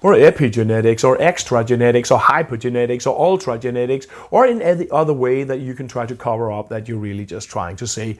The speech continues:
race. I'm even actually suspicious about the idea of an Indo-European culture at all, uh, that has uh, distinctive trace, though there are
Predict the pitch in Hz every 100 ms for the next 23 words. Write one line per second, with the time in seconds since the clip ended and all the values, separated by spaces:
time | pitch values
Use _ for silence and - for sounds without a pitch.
0 | - 123 107 - - - - - - _
1 | _ _ _ _ _ _ _ _ _ 160
2 | 165 156 139 131 120 120 113 - - -
3 | 151 - 110 127 113 123 160 165 123 110
4 | - 131 117 107 107 107 107 104 101 101
5 | 101 - 101 95 95 95 - 92 120 110
6 | 104 - - - - _ 120 110 107 107
7 | 107 110 110 - - _ _ _ _ 90
8 | - 110 107 104 - 104 - 110 - 92
9 | - - - - - - 117 139 127 123
10 | 123 127 101 98 101